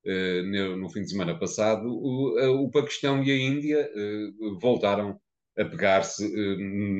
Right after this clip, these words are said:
nomeadamente porque, para além da vizinhança eh, tradicionalmente problemática e da questão de Caxemira,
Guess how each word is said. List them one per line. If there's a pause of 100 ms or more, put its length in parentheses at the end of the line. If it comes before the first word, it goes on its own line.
(100)
nomeadamente
porque,
para
além
da
vizinhança (500)
eh,
tradicionalmente
problemática (160)
e
da
questão
de
Caxemira,